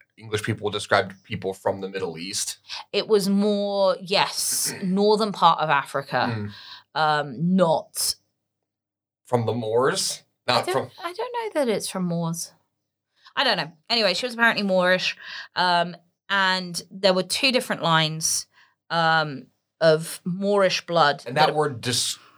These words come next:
Speaker 1: directly describes skin color.
Speaker 2: directly
Speaker 1: Yeah,
Speaker 2: describe,
Speaker 1: yeah,
Speaker 2: uh,
Speaker 1: yeah.
Speaker 2: no, it's
Speaker 1: Doesn't it?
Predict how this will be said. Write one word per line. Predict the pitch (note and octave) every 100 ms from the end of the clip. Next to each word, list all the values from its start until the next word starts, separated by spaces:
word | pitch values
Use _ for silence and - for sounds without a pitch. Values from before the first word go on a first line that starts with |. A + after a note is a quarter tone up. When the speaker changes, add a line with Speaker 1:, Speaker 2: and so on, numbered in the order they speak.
| _ G#2+
Speaker 1:
directly | - B2 G#2+ C3 C3+
describes | A2 G2 G#2+ F#2+
skin | - - F2+
color. | E2 - G#1+ G1+ G#2+ - -
Speaker 2:
directly | G#3 G3+ F#3+ A3 G#3+ - G3
Speaker 1:
Yeah, | F3
Speaker 2:
describe, | F3 - F3 D#3+
Speaker 1:
yeah, | - A#3
Speaker 2:
uh, | A#3
Speaker 1:
yeah. |
Speaker 2:
no, | C4 B3
it's | A3+ _ - - _ _ _
Speaker 1:
Doesn't | G#2+ A2
it? | D3+ G3